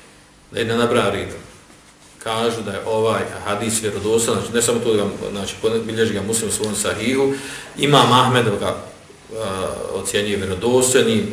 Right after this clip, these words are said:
dovoljno, znači, Imam Ahmed, Imam Muslim i ostali muhadisi nas spominje. S tim da ima neki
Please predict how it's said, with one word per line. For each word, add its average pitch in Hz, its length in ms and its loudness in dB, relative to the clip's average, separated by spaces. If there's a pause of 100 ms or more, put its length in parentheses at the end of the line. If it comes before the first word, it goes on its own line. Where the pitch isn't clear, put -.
dovoljno, 120 300 6
znači, 113 160 2
Imam 113 240 2
Ahmed, 117 300 0
Imam 113 300 2
Muslim 131 320 2
i 113 40 4
ostali 113 420 4 (300)
muhadisi 110 340 2
nas 104 80 -2
spominje. 104 300 2
S - 80 0
tim 165 180 2
da 131 80 10
ima 143 200 8
neki 156 420 6